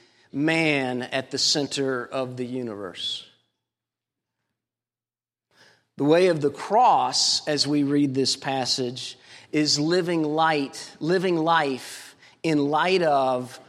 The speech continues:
the rejected shepherd. So let's look at it this way. The, the way of glory, as we read this passage,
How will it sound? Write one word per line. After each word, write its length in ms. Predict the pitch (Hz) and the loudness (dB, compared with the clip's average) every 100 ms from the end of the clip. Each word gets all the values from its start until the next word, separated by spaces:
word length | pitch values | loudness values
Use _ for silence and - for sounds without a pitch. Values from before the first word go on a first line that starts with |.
| - - | -20 -6
the 140 | 139 | -2
rejected 800 | 139 135 127 147 143 - 143 123 - | 0 0 0 0 0 0 0 -2 -6
shepherd. 560 | - - 120 - 85 - _ _ _ _ _ _ _ _ - - - _ _ _ - | -2 0 -2 -4 -14 -16 _ _ _ _ _ _ _ _ -20 -20 -20 _ _ _ -20
So 120 | - 165 | -4 0
let's 160 | 170 | 2
look 100 | 180 | 2
at 80 | 165 | 2
it 60 | 147 | 0
this 140 | 151 | -2
way. 180 | 135 98 - _ _ - | -4 -6 -12 _ _ -14
The, 340 | 147 160 156 | -12 -10 -6
the 120 | 160 | 0
way 180 | 165 226 | 4 6
of 120 | 233 | 4
glory, 500 | 190 214 214 175 160 | 4 4 4 4 2
as 140 | 156 151 | 0 0
we 120 | 165 | 0
read 200 | 170 175 | 2 0
this 180 | 165 147 | 0 -4
passage, 680 | - 160 156 - 143 139 | -2 -2 0 0 0 -2